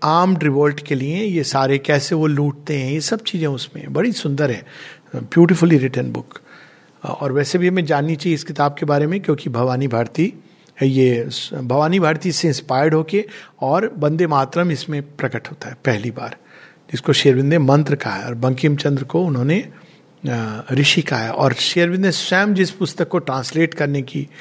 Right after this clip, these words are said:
का वो किया है कुछ हद तक, तो you can imagine कि उस पुस्तक का कितना महत्व है। तो जब सब कर लेते हैं, अंत में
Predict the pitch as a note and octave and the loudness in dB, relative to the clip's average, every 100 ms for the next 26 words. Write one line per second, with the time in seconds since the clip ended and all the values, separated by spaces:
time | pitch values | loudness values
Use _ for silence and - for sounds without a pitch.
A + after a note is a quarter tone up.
0 | - - - C3 - - G3 C3+ B2+ - | -20 -6 -4 -4 -6 -16 -4 -2 -2 -4
1 | - - F#3+ F3 C#3 C#3 D3 - B2+ - | -12 0 4 4 4 2 -2 -6 -6 -2
2 | F3 - - - - D#3+ D3+ E3+ D3+ C#3 | -2 -4 -20 -20 -6 -2 0 2 4 4
3 | D3 F3 F#3 D3+ B2+ - C3 - - C#3+ | 4 4 0 -2 -6 -6 -10 -10 -8 -8
4 | - - A#2+ G2 G#2+ - C#3 _ - - | -10 -16 -14 -14 -16 -20 -20 _ -20 -20
5 | - - A#3 C4+ C4 - A#3+ - A#3+ F#3+ | -20 -6 0 0 0 0 -2 2 2 4
6 | D#3 - G#3 E3+ F3 F3+ F3+ F#3 | 2 2 2 2 0 2 2 2